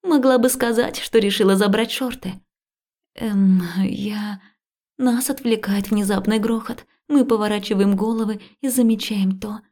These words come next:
что заставляет кровь стынуть в жилах. Макс срывается с места, Кира дико кричит, а я проваливаюсь в кошмар.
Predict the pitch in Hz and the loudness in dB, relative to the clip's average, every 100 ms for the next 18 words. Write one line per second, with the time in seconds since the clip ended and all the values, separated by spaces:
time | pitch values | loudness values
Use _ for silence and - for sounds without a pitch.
0 | _ - - 233 220 220 208 185 190 185 | _ -10 -4 0 0 0 -2 0 2 0
1 | 185 196 196 190 - _ - 214 185 185 | -4 -6 -6 -6 -14 _ -12 -4 -4 -4
2 | - 196 196 202 202 190 - _ _ _ | -8 -10 -8 -8 -10 -14 -20 _ _ _
3 | - 247 214 - - 196 190 190 202 196 | -6 -4 -2 -4 -2 2 2 0 -2 -4
4 | 208 202 196 - - _ - 254 226 220 | -4 -6 -8 -10 -16 _ -4 0 2 2
5 | 196 214 208 226 226 240 - - - - | 0 0 -2 -2 -4 -6 -8 -10 -14 -2
6 | 294 226 214 - 196 196 185 185 196 - | 0 0 -2 -4 -2 0 0 -2 -6 -10
7 | 214 208 226 208 196 | -14 -10 -8 -8 -10